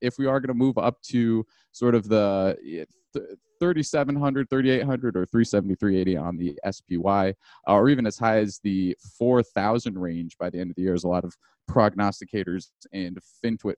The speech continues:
gurus, uh, have been calling for. We definitely need to, to recheck at a, a, another level, have a higher low here.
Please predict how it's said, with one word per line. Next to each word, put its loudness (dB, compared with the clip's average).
gurus, -2
uh, -6
have -10
been -10
calling -4
for. -4
We -4
definitely 0
need 0
to, 0
to -4
recheck -4
at 0
a, -2
a, -2
another -2
level, 0
have 0
a 0
higher -2
low 0
here. -4